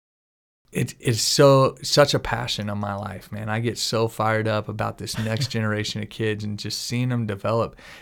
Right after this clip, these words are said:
Speaker 1: because they're unique.
Speaker 2: Yeah.
Speaker 1: You know, they're unique and they're, and they're different, right? And it, and, uh, <laughs> and I was having this conversation the other day. My wife was like, "Hey, have you ever thought about, like, quitting as, like, a, as a kid,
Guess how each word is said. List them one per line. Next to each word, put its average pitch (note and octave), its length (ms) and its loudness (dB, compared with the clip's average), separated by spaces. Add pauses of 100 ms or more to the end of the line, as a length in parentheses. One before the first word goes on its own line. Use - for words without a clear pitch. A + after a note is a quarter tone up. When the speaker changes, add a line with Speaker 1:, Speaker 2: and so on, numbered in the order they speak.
(100)
Speaker 1:
because C#3 260 2
they're F3 80 10
unique. F3+ 680 4
Speaker 2:
Yeah. G2+ 220 0 (180)
Speaker 1:
You A#2+ 160 2
know, B2 180 6
they're D3 160 6
unique C#3+ 500 2
and G#2+ 160 0
they're, A2+ 320 2
and A#2 140 2
they're C3+ 100 6
different, D3 540 2
right? B2 380 -2 (460)
And B2+ 160 4
it, A#2 280 0
and, A2 380 2
uh, G#2+ 300 2 (400)
<laughs> - 420 -14
and A#2+ 320 -2
I B2 140 0
was A2+ 100 0
having B2+ 220 2
this A2+ 120 -4
conversation A2+ 540 -2
the A2+ 40 -2
other A2 160 -2
day. A2+ 260 0
My G#2+ 180 -2
wife G#2+ 240 -2
was - 180 -12
like, G#2+ 200 -6 (520)
"Hey, C3+ 220 6
have B2 120 4
you D3 120 8
ever E3+ 140 6
thought A#2+ 220 -2
about, A#2+ 220 2
like, A2 260 -6
quitting A#2 460 0
as, G#2 180 -2
like, G#2 200 -4
a, G2 180 -8 (220)
as A2 140 -6
a G2+ 60 -10
kid, D3 460 -2